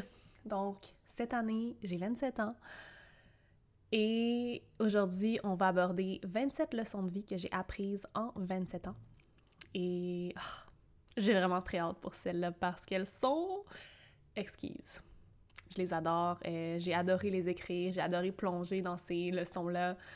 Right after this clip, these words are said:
Ah, ça va faire du bien. Ça va être un podcast qui fait du bien à l'âme, qui nous permet de nous ancrer, nous déposer. Ça va rem-, ramener à la surface les choses qui sont vraiment essentielles pour vous. Mais avant de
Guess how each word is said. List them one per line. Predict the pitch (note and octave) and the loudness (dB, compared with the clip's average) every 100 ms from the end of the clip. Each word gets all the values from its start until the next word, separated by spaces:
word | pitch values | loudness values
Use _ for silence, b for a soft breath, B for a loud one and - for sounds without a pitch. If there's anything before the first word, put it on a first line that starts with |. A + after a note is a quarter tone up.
| B B B B B B B B | B B B B B B B B
Ah, | B B B B - | B B B B 0
ça | A3+ | 4
va | A3 | 6
faire | E4 C4 | 4 4
du | G3+ | 2
bien. | F3 | 0
Ça | F3+ G3 | 2 4
va | G#3 | 4
être | A#3 | 2
un | |
podcast | G#3+ G#3+ - F3+ - | -2 -4 -4 -4 -4
qui | |
fait | - | -2
du | F#3 | 0
bien | F#3 G3+ F3+ | 2 2 4
à | |
l'âme, | F3+ F#3 F#3+ F#3+ | 6 6 4 0
qui | F#3+ - F#3 F3+ F3 F3 F3 | -2 -4 -2 0 0 0 -2
nous | F3+ F3+ | 0 -2
permet | E3+ - F3+ F#3+ | -4 -4 0 2
de | F#3+ | 2
nous | F3+ F3 | 2 2
ancrer, | F3 F3 - G3 F3+ | 2 0 -2 0 0
nous | F3+ F3 | 0 0
déposer. | E3 F#3+ F3+ F#3 F3 F3 F3+ F3+ F3+ F3+ B B B B _ | 2 2 2 2 2 2 2 2 0 -2 B B B B _
Ça | - G#3+ | -2 2
va | A3+ | 4
rem-, | A#3 A#3+ - | 4 0 2
ramener | B3 C4 E4 | 2 4 6
à | |
la | C#4+ G#3+ | 4 4
surface | F#3+ - G#3+ - | 0 0 -2 0
les | F#3 | -4
choses | - G3 - | 0 0 0
qui | |
sont | - | -4
vraiment | F3+ F3 F#3 | -2 0 0
essentielles | F#3+ F3 F3 - F#3+ | 0 -4 -4 -4 -4
pour | G3 | -6
vous. | G3 B3+ - - - - - - - - - - | -8 -12 -14 -20 -20 -20 -20 -20 -20 -20 -10 2
Mais | A3 | 8
avant | F#3+ F#3 A#3+ - G#3 | 8 8 6 4 0
de | F#3+ G3+ | 2 2